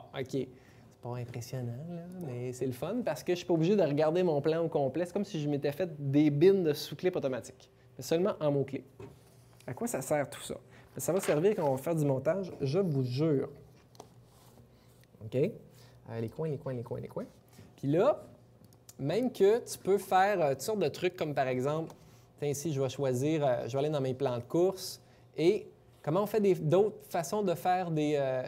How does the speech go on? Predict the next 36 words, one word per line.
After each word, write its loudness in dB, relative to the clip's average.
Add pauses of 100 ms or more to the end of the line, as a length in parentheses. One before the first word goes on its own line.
(300)
ce -18
qu'on -6
aurait -4
fait -6
des 0
sous-clips, -4
des 0
classifications. -4
Je -16
peux -8
faire -4
une -4
sélection -2
ici -6
comme -2
ça -2 (460)
et -2
faire -2
ce -16
qu'on -4
appelle -4
un -4
favori. -2 (540)
OK ? -6 (640)
Euh, -6 (840)
faites -6
des 0
mark-in, -2
des 0
mark-out, 0 (340)
puis -10
je -2
pèse 0
sur -4 (100)
F. -12
Et -6